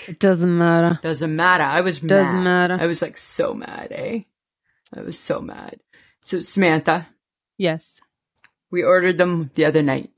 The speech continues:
Speaker 1: Yes, we did. They were good, though.
Speaker 2: I think we're starting to love them.
Speaker 1: I, well, that, that was the second time we had those nachos.
Speaker 2: I know.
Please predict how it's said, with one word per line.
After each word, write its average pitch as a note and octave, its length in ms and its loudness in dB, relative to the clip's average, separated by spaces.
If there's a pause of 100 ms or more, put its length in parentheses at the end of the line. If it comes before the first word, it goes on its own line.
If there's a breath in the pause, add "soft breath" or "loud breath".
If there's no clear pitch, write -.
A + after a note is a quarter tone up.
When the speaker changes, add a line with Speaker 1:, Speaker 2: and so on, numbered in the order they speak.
(420)
Speaker 1:
Yes, A#3+ 300 2
we C4 60 2
did. D4 280 2
They C4 140 2
were F4+ 100 0
good, D#4 300 -4
though. G3 160 -6 (1300)
Speaker 2:
I E3 120 -8
think A#3 280 -2
we're A#3 80 0
starting E3 360 2
to D#3 120 0
love D3 300 -4
them. - 260 -18 (760 loud breath)
Speaker 1:
I, D#4 400 2 (140)
well, B3 360 2
that, C4+ 280 0 (180 soft breath)
that D4+ 140 2
was A4 140 0
the E4+ 100 -2
second C#4+ 360 -2
time D#4+ 240 0
we E4 140 0
had D#4+ 220 0
those E4 120 0
nachos. - 60 2
Speaker 2:
I F#3 180 4
know. G#3 420 2